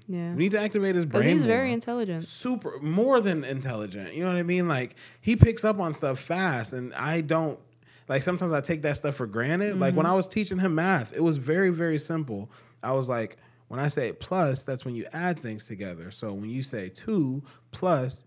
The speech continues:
Speaker 2: two, that means you put both of them together and they make a, a number.
Speaker 1: Mm-hmm.
Speaker 2: He was like, "Okay, Daddy." I'm like, "And the easy way to do it is if I put these two fingers up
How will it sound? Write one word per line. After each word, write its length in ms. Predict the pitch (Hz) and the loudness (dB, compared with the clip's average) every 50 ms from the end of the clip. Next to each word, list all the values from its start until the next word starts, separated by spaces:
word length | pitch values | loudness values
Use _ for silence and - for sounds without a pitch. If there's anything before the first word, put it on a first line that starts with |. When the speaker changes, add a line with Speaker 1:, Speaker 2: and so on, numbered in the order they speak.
| _ | _
Speaker 2:
two, 400 | - - - 202 190 156 131 127 | -6 -2 2 4 4 4 2 0
that 100 | 135 127 | -2 -4
means 220 | 120 123 123 117 110 | -4 -4 -4 -4 -6
you 80 | 117 | -8
put 340 | 113 - - 120 104 - 101 | -8 -6 -6 -6 -6 -4 -2
both 180 | 107 135 147 143 | 0 0 2 2
of 120 | 156 143 | 0 -2
them 160 | 135 131 120 | -2 -4 -4
together 460 | 123 117 120 127 127 113 107 107 104 95 | -4 -2 0 0 0 0 -2 -6 -8 -8
and 200 | - 104 110 113 | -10 -10 -10 -8
they 80 | 113 | -8
make 260 | 113 113 113 113 113 | -6 -4 -6 -6 -6
a, 160 | - 98 101 - - | -8 -10 -12 -12 -12
a 60 | - | -10
number. 480 | 101 107 131 147 139 113 - - - - - | -8 -4 -2 -2 -2 -2 -6 -10 -12 -8 -6
Speaker 1:
Mm-hmm. 420 | 185 185 185 180 175 170 180 196 208 - | -4 -2 -2 -2 -4 -6 -6 -8 -6 -4
Speaker 2:
He 80 | 127 | -4
was 100 | 123 117 | -2 -2
like, 180 | 117 110 113 - | -2 -2 -2 -2
"Okay, 300 | 151 165 160 - 123 104 | -2 -2 -2 -2 -4 -4
Daddy." 320 | 92 101 95 95 98 101 | -4 -8 -8 -8 -10 -10
I'm 160 | 101 104 113 113 | -10 -10 -8 -8
like, 160 | 107 107 101 | -8 -8 -6
"And 100 | 104 110 | -6 -8
the 80 | 107 - - | -8 -8 -4
easy 300 | 131 160 185 185 196 180 | -2 0 2 4 4 4
way 160 | 165 156 143 | 4 4 4
to 100 | 131 127 | 4 2
do 240 | 127 135 190 208 185 | 2 4 4 6 6
it 100 | 160 127 | 4 2
is 120 | 123 113 | 0 -2
if 120 | 113 101 | -4 -6
I 60 | 127 110 | -6 -4
put 320 | - - 113 - - 110 | 0 0 0 0 -2 -4
these 240 | 120 147 202 233 220 | -2 0 0 0 0
two 180 | - - 208 | 2 0 0
fingers 440 | 180 - 180 170 160 147 135 131 123 | 0 0 0 0 0 0 -2 -2 -2
up 300 | 127 123 120 110 - - | -2 -2 -4 -4 -8 -14